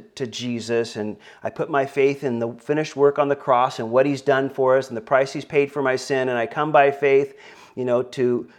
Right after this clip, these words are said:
to that salvation, to that moment where, uh, a-, as Jesus put it, you know, being born again and all that. Uh, that's not what we're talking about. This is a, a, a great outpouring that causes us,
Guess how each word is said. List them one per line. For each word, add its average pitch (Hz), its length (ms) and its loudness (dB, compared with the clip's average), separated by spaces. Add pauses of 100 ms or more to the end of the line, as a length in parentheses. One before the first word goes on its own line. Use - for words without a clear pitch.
(100)
to 131 100 -4
that 135 220 2
salvation, 135 880 4
to 127 140 -4
that 113 220 2
moment 131 400 2
where, 117 520 0
uh, 113 240 -2
a-, 117 260 -4
as 110 160 -8
Jesus 127 320 -8
put 123 260 0
it, 123 120 -2
you 139 80 -4
know, 113 120 -4
being 120 380 -4
born 139 320 4
again 123 460 0
and 120 180 -6
all 120 160 4
that. 120 340 2 (460)
Uh, 117 240 2 (240)
that's 123 260 -12
not 131 260 2
what 147 120 0
we're 143 80 4
talking 185 440 2
about. 90 420 -10 (340)
This 170 240 -2
is 190 140 0
a, 131 400 4
a, - 20 2
a 131 60 2
great 151 360 6
outpouring 135 800 6 (320)
that 135 480 4
causes 196 560 2
us, 147 540 2